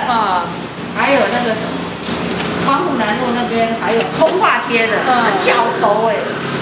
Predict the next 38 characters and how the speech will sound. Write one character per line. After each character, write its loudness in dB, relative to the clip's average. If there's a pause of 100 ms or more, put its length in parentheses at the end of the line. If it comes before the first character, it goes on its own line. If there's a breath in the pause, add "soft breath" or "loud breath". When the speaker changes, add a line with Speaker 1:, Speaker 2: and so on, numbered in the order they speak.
(100)
Speaker 1:
啊， 2
那 4
时 2
候 6
的 -2
hotel 2
有 2 (120)
这 -2
么 0 (100)
忙， -2 (240)
要， 2
要 2 (100)
应 -2
付 -4
那 0
么 0
多？ 4
Speaker 2:
那 4
时 2
候， 6 (560)
那 2
时 -2
候 2
啦， 0 (300)
Speaker 1:
嗯。 -2 (200)
Speaker 2:
光 2
复 2
南 4
路 0 (100)
那 2 (100)
边 0
呐， -2 (1600)
西 2
餐 2
厅 4
很 2
多。 -2 (320)
Speaker 1:
嗯。 0